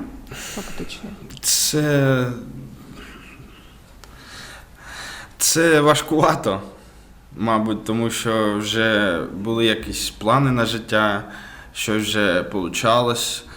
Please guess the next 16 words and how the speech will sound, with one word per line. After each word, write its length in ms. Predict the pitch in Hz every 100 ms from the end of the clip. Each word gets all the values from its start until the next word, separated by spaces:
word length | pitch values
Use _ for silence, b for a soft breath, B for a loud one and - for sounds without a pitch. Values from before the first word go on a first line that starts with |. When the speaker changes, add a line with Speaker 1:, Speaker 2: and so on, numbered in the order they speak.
| B B -
Speaker 2:
завдяки, 680 | 101 92 98 - 78 65 - B B B B B -
е, 40 | - - - -
м, 220 | 101 76 - - - -
родителям. 760 | 107 95 113 120 117 110 104 107 - - - B B B B B B B - - - -
То, 600 | 101 107 104 104 95 67 - - -
то, 140 | 117
то 220 | 120 -
було 260 | 131 135 127
тяжко. 480 | - 76 - - 67 - -
То 60 | 101
було 200 | 98 95
тяжко 380 | 113 139 -
осознавати, 640 | 104 - 98 104 107 107 92
що 400 | - 101 101 98 B B B -
ми 300 | 131 151 151
виїжджали 720 | 139 135 127 131 131 123